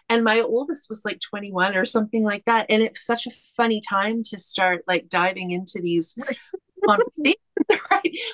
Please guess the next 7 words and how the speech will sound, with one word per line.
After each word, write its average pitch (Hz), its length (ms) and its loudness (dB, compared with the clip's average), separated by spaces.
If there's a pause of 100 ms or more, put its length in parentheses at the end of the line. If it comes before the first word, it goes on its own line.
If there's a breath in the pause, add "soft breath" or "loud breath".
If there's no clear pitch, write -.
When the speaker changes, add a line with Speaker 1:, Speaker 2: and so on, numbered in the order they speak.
(320 loud breath)
Speaker 1:
But 311 140 6
it's 330 160 2
been 339 180 4
so 277 400 2
helpful 254 800 -4 (280)
and 254 200 4
it 247 160 -2